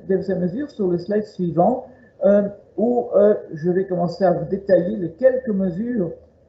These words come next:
qui sont en vigueur dans le cadre du premier plan, des mesures prises de deux mille dix-neuf à deux mille vingt et un,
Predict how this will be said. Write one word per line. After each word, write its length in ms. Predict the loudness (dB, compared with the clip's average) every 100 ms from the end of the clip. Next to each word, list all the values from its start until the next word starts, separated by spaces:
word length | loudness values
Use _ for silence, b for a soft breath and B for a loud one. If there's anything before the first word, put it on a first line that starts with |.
| _
qui 100 | -6
sont 300 | -2 6 6 6
en 160 | 2 -2
vigueur 440 | -2 -2 2 2
dans 160 | 2 0
le 80 |
cadre 400 | 0 0 0 -2
du 140 | -6 -8
premier 440 | -8 -6 -2 -4
plan, 380 | -2 0 0 0
des 120 | -2
mesures 420 | -2 -2 -2 -4 -6
prises 320 | -8 -8 -6
de 80 | -4
deux 160 | -2
mille 200 | -2 -4
dix-neuf 420 | -6 -6 0 0 0
à 80 |
deux 180 | -2 0
mille 300 | 0 0 -4 -8 b b b b
vingt 680 | 6 6 4 2 -2 -2 -2 -10 _ -10
et 140 | -10 -6
un, 200 | 0 0